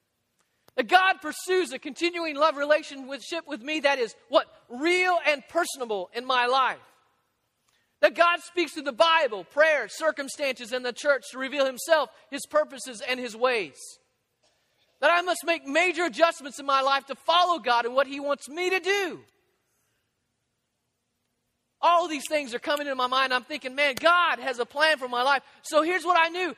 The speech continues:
The more that I would seek God and find God, the better, and the more that I knew His specific directional plan for my life. And you say, "You know what? I'm kinda lost. I need a study like that." Sign up in the foyer today.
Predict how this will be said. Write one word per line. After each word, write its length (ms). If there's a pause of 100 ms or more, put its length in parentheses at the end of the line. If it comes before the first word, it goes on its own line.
(140)
The 80
more 260
that 140
I 140
would 160 (160)
seek 240
God 320
and 160
find 360
God, 300 (280)
the 100
better, 420 (300)
and 120
the 60
more 260
that 160
I 140
knew 380
His 260
specific 760
directional 600
plan 460
for 160
my 160
life. 540 (1900)
And 80
you 60
say, 180
"You 60
know 80
what? 100
I'm 140
kinda 200
lost. 340
I 80
need 180
a 40
study 340
like 260
that." 220
Sign 260
up 100
in 80
the 100
foyer 360
today. 480